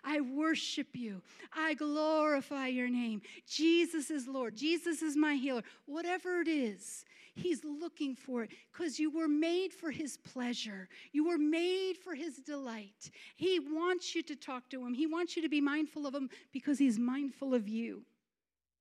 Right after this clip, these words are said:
He's mindful of you. The precious blood of Jesus, you were purchased and bought.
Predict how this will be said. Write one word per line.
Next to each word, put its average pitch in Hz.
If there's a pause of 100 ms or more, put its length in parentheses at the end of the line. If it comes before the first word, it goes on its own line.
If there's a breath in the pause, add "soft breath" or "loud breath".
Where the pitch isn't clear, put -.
(200)
He's 269
mindful 311
of 247
you. 233 (720)
The 294
precious -
blood 302
of 233
Jesus, 254
you 254
were 233
purchased 330
and 254
bought. 226